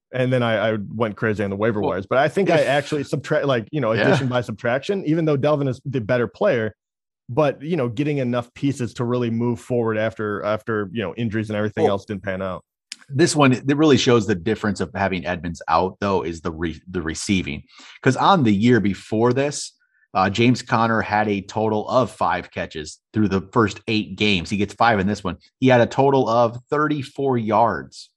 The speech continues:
Speaker 2: off those eight catches, and he gets five for seventy-seven in touchdown. But that's without Edmonds in this one, so he's the
Speaker 1: Well,
Speaker 2: one in the whole time.
Speaker 1: do you
Speaker 2: But
Speaker 1: think this will expand his role at all?
Speaker 2: It really could, because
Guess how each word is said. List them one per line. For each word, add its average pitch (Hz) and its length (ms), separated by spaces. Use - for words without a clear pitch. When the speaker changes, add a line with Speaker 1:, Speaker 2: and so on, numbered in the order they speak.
Speaker 2:
off 101 160
those 95 220
eight 90 160
catches, 90 360
and 95 100
he 98 40
gets 95 220
five 101 260
for - 80
seventy-seven 98 960
in 78 100
touchdown. 85 300
But 85 60
that's 107 180
without 107 240
Edmonds 117 300
in 80 80
this 78 140
one, 92 100
so - 80
he's 87 140
the 104 80
Speaker 1:
Well, 98 60
Speaker 2:
one 104 100
in 101 100
the 98 80
whole 92 140
time. 101 240
Speaker 1:
do 156 160
you 277 100
Speaker 2:
But - 120
Speaker 1:
think 180 220
this 143 240
will 139 200
expand 120 560
his 104 180
role 98 260
at 85 100
all? - 180
Speaker 2:
It 196 140
really 143 440
could, 101 540
because 123 500